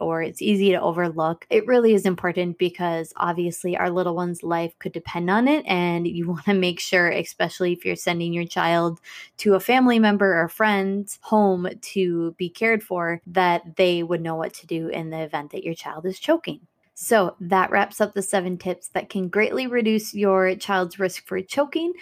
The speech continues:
whether or not you choose to do baby-led weaning exclusively or a mix.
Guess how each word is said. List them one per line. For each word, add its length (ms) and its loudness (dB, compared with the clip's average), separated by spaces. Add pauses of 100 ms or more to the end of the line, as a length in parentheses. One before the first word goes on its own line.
(300)
whether 260 4
or 60 4
not 220 2
you 120 -6
choose 320 -6
to 80 -2
do 300 -4
baby-led 500 0
weaning 300 2
exclusively 880 -4
or 240 4
a 60 4
mix. 460 0